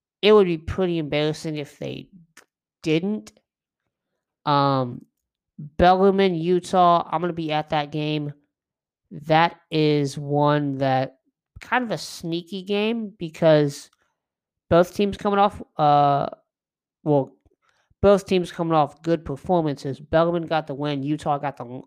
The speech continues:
uh, had the loss, but hard-fought game against Denver. Uh, nine to eight loss there and almost came back at the end. So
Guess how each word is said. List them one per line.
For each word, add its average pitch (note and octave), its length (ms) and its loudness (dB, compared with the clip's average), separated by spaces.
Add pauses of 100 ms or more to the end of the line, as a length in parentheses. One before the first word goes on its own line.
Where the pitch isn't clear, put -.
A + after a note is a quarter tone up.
uh, B2 160 -6
had D#3 200 -4
the B2+ 80 -6
loss, C#3+ 440 2
but - 320 -2 (380)
hard-fought F3+ 540 2
game D3+ 200 -2
against C3 300 -10
Denver. C#3 440 -2 (420)
Uh, A#2+ 440 -2
nine D#3 320 -2
to - 60 -6
eight C#3 260 -4
loss C3+ 340 0
there B2+ 280 -8 (520)
and C#3 80 0
almost F#3 260 4
came D#3 180 -4
back D#3 240 0
at D3 120 -8
the E3 140 -6
end. D3+ 220 -8 (800)
So E3+ 400 4